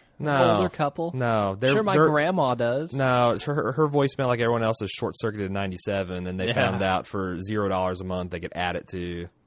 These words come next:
Speaker 1: their existing line.
Speaker 2: Either
Speaker 1: But
Speaker 2: that, or they shop on Q V C and they just get, like, these <laughs> offers
Speaker 1: Right.
Speaker 2: thrown in their face. I don't know.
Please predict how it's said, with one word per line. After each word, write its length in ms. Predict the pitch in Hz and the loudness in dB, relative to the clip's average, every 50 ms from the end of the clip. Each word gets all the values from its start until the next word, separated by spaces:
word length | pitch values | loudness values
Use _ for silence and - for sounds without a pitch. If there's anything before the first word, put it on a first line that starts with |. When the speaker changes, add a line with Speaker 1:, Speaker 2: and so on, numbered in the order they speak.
| _ - | _ -6
Speaker 1:
their 320 | 101 92 90 87 87 - - | -4 -2 -2 -2 -4 -6 -8
existing 460 | 92 92 92 95 90 - 90 90 90 | -10 -10 -8 -8 -10 -8 -10 -10 -8
line. 440 | 90 90 87 87 87 87 85 90 - _ - | -6 -6 -6 -6 -6 -8 -8 -10 -12 _ -4
Speaker 2:
Either 140 | 139 151 151 | 2 4 4
Speaker 1:
But 40 | 143 | 6
Speaker 2:
that, 260 | 143 143 151 160 160 | 6 4 4 2 2
or 100 | 147 139 123 | 2 2 2
they 100 | 123 117 | 0 -2
shop 300 | - - 127 123 - 127 | 0 2 2 2 2 0
on 100 | 120 113 | -2 -4
Q 200 | - - 131 123 | -4 -4 -4 -4
V 120 | 113 113 110 | -4 -4 -6
C 320 | - - 120 117 113 110 | -6 -6 -6 -4 -2 -4
and 100 | 101 98 101 | -4 -6 -6
they 60 | 98 | -10
just 180 | 95 - - | -10 -12 -12
get, 160 | - 104 92 78 | -12 -12 -10 -10
like, 180 | 98 98 - - | -12 -14 -12 -12
these 300 | 104 104 110 113 123 135 - | -10 -8 -8 -8 -8 -8 -2
<laughs> 40 | 135 | 0
offers 520 | 131 123 110 - 135 131 123 120 117 - - - | 0 0 0 -2 -4 -4 -4 -4 -6 -8 -6 -4
Speaker 1:
Right. 260 | 104 101 92 92 98 107 | -2 0 2 2 2 2
Speaker 2:
thrown 140 | 117 120 | 0 0
in 60 | 123 131 | 0 -2
their 100 | 113 107 | -4 -6
face. 360 | - 123 113 107 104 - - | -4 -6 -6 -6 -6 -8 -12
I 100 | 92 92 | -14 -16
don't 120 | 80 85 95 | -16 -18 -20
know. 120 | 101 | -20